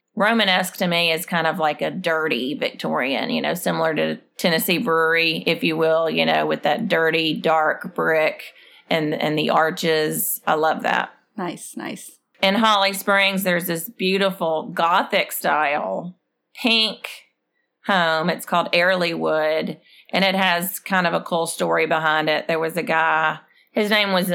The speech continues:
Speaker 1: William Henry Cox, and, uh, Airlie Wood was built in the eighteen fifties, and he had lots of extravagant parties there. Of course, there's a Civil War connection. Uh, General Grant, Ulysses S. Grant, and his family stayed there for a year while, uh, they occupied Holly Springs.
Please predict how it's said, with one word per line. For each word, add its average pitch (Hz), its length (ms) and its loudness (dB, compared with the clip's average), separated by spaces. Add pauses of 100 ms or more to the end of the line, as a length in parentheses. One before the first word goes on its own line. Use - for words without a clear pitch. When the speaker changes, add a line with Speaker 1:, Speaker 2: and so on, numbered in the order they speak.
Speaker 1:
William 190 500 2
Henry 185 380 2
Cox, - 840 -2 (320)
and, 165 400 0
uh, 165 300 0
Airlie 185 300 2
Wood 175 280 0
was 170 180 -2
built 175 280 0
in 170 80 0
the 165 180 0
eighteen 175 360 -2
fifties, 170 960 -4 (600)
and 165 640 2
he 185 260 0
had 175 300 2
lots 160 360 0
of 190 120 0
extravagant 196 720 -2
parties 208 540 0
there. 185 760 0 (340)
Of - 60 -20
course, 185 220 0
there's 190 180 0
a 196 80 -4
Civil 202 320 0
War 196 200 2
connection. 180 880 0
Uh, 165 360 0
General 185 280 2
Grant, 175 800 0
Ulysses 175 480 -2
S. 170 160 -4
Grant, 165 540 0
and 170 120 -2
his 165 160 -4
family 170 380 -2
stayed 165 360 -2
there 165 200 2
for 175 160 -6
a 170 80 -2
year 165 800 0
while, 160 580 2
uh, 160 140 0
they 165 200 0
occupied 165 560 -2
Holly 160 280 -2
Springs. 160 600 -4